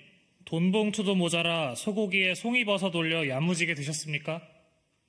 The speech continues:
정호택 의원이 지역구 카페 업주에게 돈봉투 백만 원을 받은 것도 모자라 호화 만찬도 접대받았다는 사실이 사진으로 드러났습니다. 돈봉투를 건넨 카페 업주가 찍은 상차림 사진에는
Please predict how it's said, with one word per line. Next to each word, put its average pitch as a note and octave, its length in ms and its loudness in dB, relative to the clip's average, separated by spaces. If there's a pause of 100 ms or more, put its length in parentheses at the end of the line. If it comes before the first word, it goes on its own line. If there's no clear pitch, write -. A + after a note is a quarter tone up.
(1400)
정호택 A3+ 440 0
의원이 A3 400 2
지역구 G#3+ 480 0
카페 A3+ 340 -2
업주에게 G3 760 2
돈봉투 F#3 580 2
백만 F#3 380 0
원을 G3 200 -2
받은 E3+ 240 -2
것도 F3+ 240 0
모자라 E3 580 -2 (300)
호화 A3 280 2
만찬도 G3 580 0
접대받았다는 F3+ 880 0
사실이 D#3 360 0
사진으로 F#3+ 540 -2
드러났습니다. D3 720 -4 (1600)
돈봉투를 A3+ 720 2
건넨 G#3+ 340 0
카페 A3+ 260 -2
업주가 A#3 400 0
찍은 G#3 300 0
상차림 A#3 580 0
사진에는 G3 720 0